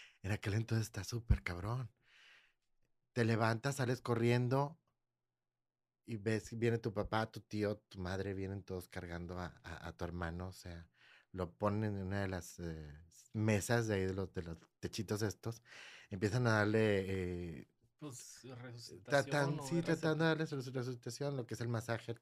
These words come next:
Speaker 1: al corazón, eh, respiración boca a boca, todo ese rollo. Y entonces, te digo, se deciden ir al, al, al cercado.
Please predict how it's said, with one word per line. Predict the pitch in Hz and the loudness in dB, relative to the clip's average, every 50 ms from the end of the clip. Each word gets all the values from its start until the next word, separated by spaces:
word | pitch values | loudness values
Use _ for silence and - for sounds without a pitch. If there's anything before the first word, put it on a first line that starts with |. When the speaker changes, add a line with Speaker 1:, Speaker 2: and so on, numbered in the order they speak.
| - - | -12 -16
Speaker 1:
al | - - | -16 -10
corazón, | - 123 131 135 - 156 151 151 151 143 139 - - - - - - _ - | -6 -4 -4 -2 -2 0 0 0 0 -2 -4 -8 -14 -18 -18 -18 -20 _ -2
eh, | 110 107 104 104 104 104 101 101 98 98 98 95 90 - - - - - - _ _ _ - 82 73 55 50 - _ _ - _ _ _ - | 0 0 2 2 2 2 2 0 0 -2 -4 -4 -8 -10 -16 -20 -20 -20 -20 _ _ _ -18 -16 -16 -16 -18 -20 _ _ -20 _ _ _ -12
respiración | 104 101 104 - 127 120 117 110 - 127 120 120 117 117 104 | -4 -4 -4 2 4 4 4 4 4 2 2 4 2 4 2
boca | 110 110 - 117 | 2 2 2 2
a | |
boca, | 123 139 135 - 135 131 131 | 2 2 2 4 2 2 4
todo | - 123 117 | 4 4 4
ese | 117 - 117 | 4 2 4
rollo. | 123 139 147 135 143 139 135 - - - - - - - - - - _ _ _ _ _ _ _ - - _ _ _ _ _ _ _ _ _ _ - _ _ _ _ - | 6 6 8 8 8 6 6 4 -2 -16 -20 -20 -20 -20 -20 -20 -20 _ _ _ _ _ _ _ -20 -20 _ _ _ _ _ _ _ _ _ _ -20 _ _ _ _ -14
Y | 120 107 117 | -6 -2 -2
entonces, | 110 - 120 113 113 113 120 117 | -2 2 2 2 2 2 -2 -2
te | - 113 | -2 -2
digo, | 104 107 98 82 | 0 -2 -4 -4
se | - - 107 | -4 -2 -2
deciden | 95 - 113 107 101 | -2 -2 -2 -4 -2
ir | 104 95 | -2 -2
al, | 95 95 _ - | -4 -4 _ -10
al, | - 95 95 95 90 85 82 82 80 80 80 - - | -10 -8 -8 -8 -8 -10 -12 -14 -18 -20 -20 -12 -10
al | 104 90 | -8 -6
cercado. | - 95 - - 90 85 80 - | -6 -6 -6 -4 -6 -6 -6 -8